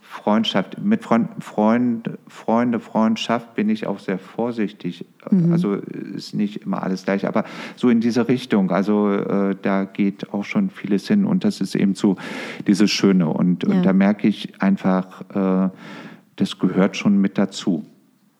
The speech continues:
Speaker 2: Mhm.
Speaker 1: Also deshalb war ich natürlich sehr glücklich und, äh, die mich kennen, wissen auch und die haben genauso reagiert wie du. Die gesagt haben, „Ah ja, dann ist es ja auch nicht mal weit, eben kurz um die Ecke und zu
Speaker 2: Ja.
Speaker 1: Rolfe in den, äh,
Speaker 2: Hm.
Speaker 1: zum Cappuccino trinken.“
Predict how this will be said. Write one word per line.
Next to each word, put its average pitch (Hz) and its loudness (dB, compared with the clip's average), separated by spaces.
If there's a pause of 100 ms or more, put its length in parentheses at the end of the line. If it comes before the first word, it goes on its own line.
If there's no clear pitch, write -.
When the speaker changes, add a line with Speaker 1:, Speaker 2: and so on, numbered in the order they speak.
(720)
Speaker 2:
Mhm. 175 2 (540)
Speaker 1:
Also 92 0 (760)
deshalb 101 0
war 107 4
ich 101 0
natürlich 98 2
sehr 101 2
glücklich 110 -2
und, 98 0
äh, 92 2
die 95 -4
mich 98 0
kennen, 107 2
wissen 107 0
auch 107 0
und 98 -4
die 98 2
haben 98 0
genauso 95 0
reagiert 95 0
wie 104 4
du. 131 2 (1120)
Die 104 2
gesagt 101 2
haben, 98 4
„Ah 110 4
ja, 110 6
dann 104 6
ist 104 2
es 107 2
ja - 2
auch 92 2
nicht 107 4
mal 92 4
weit, 104 4
eben 101 4
kurz - 0
um 104 6
die 95 4
Ecke 107 2
und 92 6
zu 226 8
Speaker 2:
Ja. - 4
Speaker 1:
Rolfe 123 4
in 110 4
den, 101 6
äh, 98 4
Speaker 2:
Hm. 190 2
Speaker 1:
zum 110 4
Cappuccino 131 4
trinken.“ 120 4